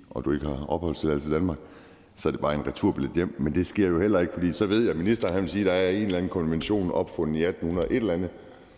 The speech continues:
som regeringen altid siger, at den skal vi overholde, og så, bum, så blev det en lose-lose, en tabe-tabe-sag.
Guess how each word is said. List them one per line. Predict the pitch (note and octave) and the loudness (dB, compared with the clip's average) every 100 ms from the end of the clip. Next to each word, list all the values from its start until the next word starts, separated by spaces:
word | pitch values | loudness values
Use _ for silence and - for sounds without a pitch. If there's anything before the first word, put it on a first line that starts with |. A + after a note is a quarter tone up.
| - - - | -20 -20 -8
som | - D2 | -4 0
regeringen | D#2+ F#2 F#2 E2 | 0 2 0 0
altid | A#2 C3+ - - G#2 G2 | 0 0 -6 -6 -2 -2
siger, | - F#2+ F#2+ | -4 0 0
at | E2+ | 2
den | F#2+ | -2
skal | - C#2+ | -2 0
vi | |
overholde, | D2+ G2 E2 D2 | 2 2 2 0
og | - | -2
så, | - G2 - - - - - - _ _ _ | -2 -4 -4 -20 -20 -20 -20 -20 _ _ _
bum, | - B2 B2 - - - - - - | 0 0 -2 -12 -20 -20 -20 -20 -6
så | - A#2 | 0 2
blev | G2+ E2+ | 2 2
det | F2+ | 2
en | F2+ | 4
lose-lose, | G#2 A2+ A2 B2+ B2 G2 | 2 2 2 0 0 0
en | E2 | -2
tabe-tabe-sag. | F#2+ F2+ E2 A#2 C3+ C#3 A2+ G#2+ | 2 0 2 2 2 0 0 -2